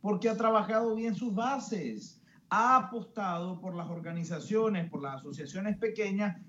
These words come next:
pero que igual tienen un voto. Ha mimado al Caribe. Uno de los mimados de Gianni Infantino es el Caribe,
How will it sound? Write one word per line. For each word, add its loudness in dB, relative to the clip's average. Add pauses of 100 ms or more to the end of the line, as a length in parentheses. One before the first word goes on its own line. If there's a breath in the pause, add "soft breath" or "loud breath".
pero 4
que 0
igual 4
tienen -2
un 2
voto. 0 (480)
Ha 4
mimado 0
al -2
Caribe. -2 (920)
Uno 0
de -2
los 2
mimados 0
de 0
Gianni -2
Infantino -2
es 2
el -2
Caribe, -2